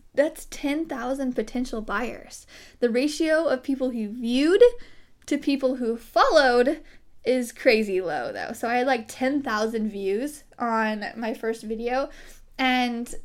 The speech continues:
I think maybe, like, one percent follows. I'm just gonna let you know. Actually,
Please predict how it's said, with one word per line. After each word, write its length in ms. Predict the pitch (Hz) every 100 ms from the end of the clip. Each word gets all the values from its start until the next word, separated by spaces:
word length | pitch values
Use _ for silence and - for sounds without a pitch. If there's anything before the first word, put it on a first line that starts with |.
| - -
I 120 | 233
think 200 | 233 247
maybe, 300 | 233 226 247
like, 220 | 240 208
one 440 | 214 196 196 208
percent 500 | 240 214 - 202 226 - - -
follows. 640 | - 214 220 240 285 277 -
I'm 160 | 233 226
just 160 | 226
gonna 120 | 226
let 220 | 208 208 269
you 80 |
know. 260 | 254 254 262 - - -
Actually, 520 | 339 - 381 - 254